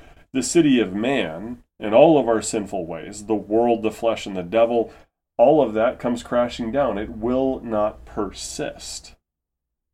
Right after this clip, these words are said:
So verse six reminds us, "Whoever believes in him," that is Christ, "will not be put to shame." The inverse is true.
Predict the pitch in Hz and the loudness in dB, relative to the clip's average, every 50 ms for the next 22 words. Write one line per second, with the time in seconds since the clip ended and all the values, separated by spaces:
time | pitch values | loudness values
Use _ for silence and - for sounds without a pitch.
0 | - - - - 139 127 117 101 117 113 101 98 - - - - - 147 139 135 | -20 -18 -6 -2 0 0 0 2 2 0 0 0 -4 -10 -10 -4 0 2 2 2
1 | - - - - 107 101 98 95 101 104 107 110 98 87 82 82 85 82 92 95 | 0 -4 -8 -6 -4 -4 -2 0 2 2 2 2 0 -2 -4 -4 -4 -4 -4 -4
2 | - - 127 120 110 110 110 104 104 101 90 107 107 107 104 110 110 107 104 95 | -6 -6 -2 2 2 2 2 2 0 0 0 0 0 0 0 0 0 0 -2 -2
3 | 92 95 90 87 87 87 - - 165 165 110 80 73 76 85 101 110 - - 90 | -4 -4 -4 -2 -4 -6 -6 -4 -2 -2 -2 -2 -4 -6 -10 -10 -12 -10 -8 -6
4 | 90 87 85 82 - - - 135 131 98 85 87 87 - - - - - - - | -6 -4 -6 -8 -10 -8 -2 0 0 2 0 0 -4 -8 -12 -16 -16 -18 -20 -20
5 | - - - - - - - 110 107 101 95 90 90 92 - 110 104 101 - - | -20 -20 -20 -20 -12 -4 0 0 0 2 0 0 -2 -2 -4 -6 -6 -6 -6 -8
6 | 87 - - - 87 - - - - 165 98 76 - - - - - - _ _ | -10 -10 -10 -10 -10 -8 -8 -8 -6 -6 -8 -10 -12 -16 -18 -20 -20 -20 _ _
7 | _ _ _ _ _ _ - 107 113 127 147 143 170 196 214 170 110 107 104 98 | _ _ _ _ _ _ -10 -2 0 0 2 2 2 0 0 0 0 0 0 0
8 | 92 - - 95 98 90 - - - - - 110 90 80 - - - | -2 -4 -6 -6 -6 -8 -8 -12 -8 -4 -2 0 0 -2 -4 -8 -14